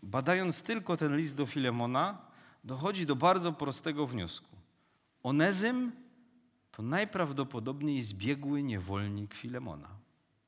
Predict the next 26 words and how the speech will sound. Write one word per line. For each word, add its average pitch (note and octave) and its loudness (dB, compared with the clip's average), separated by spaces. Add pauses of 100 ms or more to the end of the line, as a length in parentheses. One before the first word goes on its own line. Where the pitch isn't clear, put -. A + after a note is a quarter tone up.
(680)
Nie G3+ -6
musimy D3+ 2
czytać C3+ 0
nawet A#2 -2
specjalnie A#2 -2
źródeł C#3+ 0
zewnętrznych, G#2+ -2 (480)
żeby F#3 -4 (340)
dowiedzieć C#3+ 2
się, - -2
jak C#3 0
to F3 -6
było. G#2 -4 (720)
Onezym G3 8 (400)
to B3+ 2
zbiegły E3+ 6
niewolnik D#3 6
Filemona, A#2+ 4 (460)
chyba F3+ 10
raczej E3 8
bardziej D3+ 6 (260)
niewolnik D#3 2
o C#3+ 0
statusie D3+ 0
tak C3+ 2
zwanego C#3+ 4